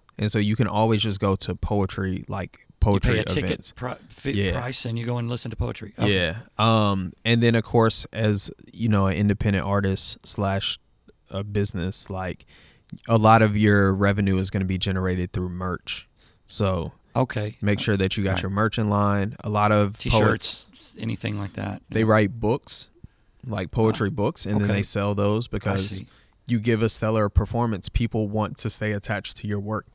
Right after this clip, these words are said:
Speaker 1: They'll definitely buy your book. Um, and then I think as you scale, if you want more of the higher ticketed income, that's when you start chasing sync opportunities. That's when you start chasing, like, corporate gigs.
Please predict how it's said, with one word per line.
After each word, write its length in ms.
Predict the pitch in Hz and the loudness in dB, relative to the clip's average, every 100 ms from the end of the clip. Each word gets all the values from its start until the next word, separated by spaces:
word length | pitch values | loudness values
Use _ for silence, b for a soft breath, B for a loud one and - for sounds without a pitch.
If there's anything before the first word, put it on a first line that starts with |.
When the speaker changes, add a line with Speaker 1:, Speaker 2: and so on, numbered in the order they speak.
| _ - | _ -14
Speaker 1:
They'll 200 | 101 101 | -10 -6
definitely 460 | 104 104 - 101 98 | -2 -4 -4 -6 -6
buy 180 | 101 95 | -6 -8
your 140 | 95 | -8
book. 360 | 95 92 - - B B B B B - | -10 -12 -14 -20 B B B B B -2
Um, 500 | 127 117 107 101 98 - | 2 4 2 0 -6 -2
and 200 | 123 110 | 0 4
then 400 | 127 135 135 123 - | 4 4 2 0 -6
I 100 | 110 | -6
think 240 | 107 127 104 | 0 0 0
as 180 | 107 - | 0 0
you 80 | 107 | 0
scale, 680 | - - 117 113 117 110 | 2 2 4 6 6 4
if 200 | 92 98 | 2 0
you 100 | 107 | 0
want 280 | 107 107 90 | 2 0 0
more 400 | 104 101 101 101 | 0 2 2 2
of 140 | 98 95 | 0 -4
the 60 | 98 | -4
higher 380 | - 110 110 101 | -2 2 2 0
ticketed 420 | - 98 98 90 | -2 -4 -6 -4
income, 520 | 98 98 98 95 92 | -6 -6 -6 -6 -6
that's 360 | 104 104 - - | -4 -4 -4 -4
when 140 | 98 | -4
you 60 | 98 | -4
start 340 | - 98 90 | -4 -6 -6
chasing 480 | - 98 95 95 92 | -6 -6 -6 -6 -6
sync 320 | - 151 135 | -4 -4 -4
opportunities. 840 | 92 92 90 90 85 76 58 - - B B | -8 -10 -10 -10 -10 -10 -12 -16 -18 B B
That's 180 | - 104 | -6 -2
when 140 | 107 101 | -2 -2
you 80 | |
start 280 | 95 98 85 | -2 -2 -2
chasing, 560 | - 104 95 104 98 98 | -2 -2 -2 -4 -4 -6
like, 300 | - 98 92 - | -8 -8 -8 -8
corporate 640 | - 147 - 110 90 - | 0 2 2 0 -2 -6
gigs. 640 | 98 90 82 67 - - | -6 -4 -6 -8 -8 -10